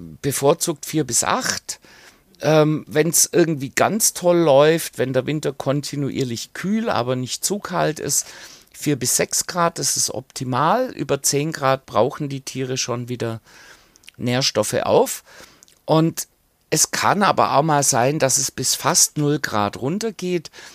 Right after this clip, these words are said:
was aber nix ausmacht. Solange die Tiere nicht durchfrieren, einfrieren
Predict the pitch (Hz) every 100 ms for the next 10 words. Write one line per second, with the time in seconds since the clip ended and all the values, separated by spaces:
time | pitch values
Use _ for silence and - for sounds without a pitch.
0 | - - 120 151 - 135 147 151 - 90
1 | 139 - 98 - - 113 117 139 139 -
2 | 143 143 143 131 - - _ _ _ -
3 | 151 208 - - 120 139 143 139 - 101
4 | 170 - - 135 160 160 151 143